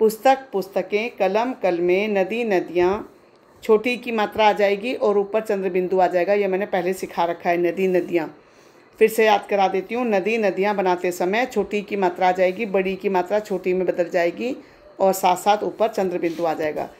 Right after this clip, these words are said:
खिलौना, खिलौने, छात्रा, छात्राएँ,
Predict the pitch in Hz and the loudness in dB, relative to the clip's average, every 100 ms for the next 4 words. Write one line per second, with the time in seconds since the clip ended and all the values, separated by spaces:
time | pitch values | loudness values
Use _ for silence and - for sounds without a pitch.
0 | - - _ - 226 226 240 254 262 254 | -20 -20 _ -2 2 4 2 2 2 0
1 | - 185 190 190 214 247 247 - 208 208 | -2 0 2 2 0 -4 -6 -6 0 2
2 | 214 - 233 240 247 - 175 175 - 180 | 0 -2 2 4 2 -2 -4 -2 -2 0
3 | 190 220 247 | 2 0 -4